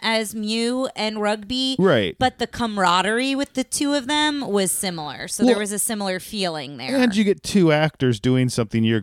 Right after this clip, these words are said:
Speaker 2: you, you, you, you, you get the, um, rapport between them.
Speaker 1: Yeah, but I, I'm referring to Muppets Christmas Carol,
Speaker 2: Yeah.
Speaker 1: which is later. So it is kind of fun that this is earlier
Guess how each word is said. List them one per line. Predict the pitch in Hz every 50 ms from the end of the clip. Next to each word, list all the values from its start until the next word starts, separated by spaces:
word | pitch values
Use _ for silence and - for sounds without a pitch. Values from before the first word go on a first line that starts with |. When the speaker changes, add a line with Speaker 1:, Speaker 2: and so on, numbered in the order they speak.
| 107 -
Speaker 2:
you, | 117 117 120 120 113 117
you, | - 123 117 117 120 -
you, | - 117 117 110 -
you, | - 143 139 147 -
you | 143 139 147 143
get | 131 160 180 180 - 139 131
the, | 139 135 123 117 117 117 - 120
um, | 113 107 104 98 95 95 92 92 95 - - -
rapport | 120 120 120 - - - 147 135 123 117 104
between | 90 98 90 - - 90 82 78 76
them. | - 240
Speaker 1:
Yeah, | 233 220 185 160 139 135 - - - - - -
but | 208 247 226 214 196 - -
I, | 226 233 233 -
I'm | - 233 247 254 254 254 247 226
referring | 208 208 - - 220 202 196 190
to | 185
Muppets | 180 180 180 185 180 - -
Christmas | - 247 214 214 190 170 -
Carol, | - 170 170 165 226
Speaker 2:
Yeah. | 214 -
Speaker 1:
which | 160 -
is | 185 165 147
later. | 180 240 285 285 214 160 143 127 131 147
So | - - - 196 190 196
it | 196
is | 220 220 202 -
kind | - 233 220 202
of | 190 -
fun | - 214 190 185 185
that | 180 175 175 -
this | 185 185 - - - - -
is | 170 156 - -
earlier | 208 202 202 185 170 151 139 101 104 123 -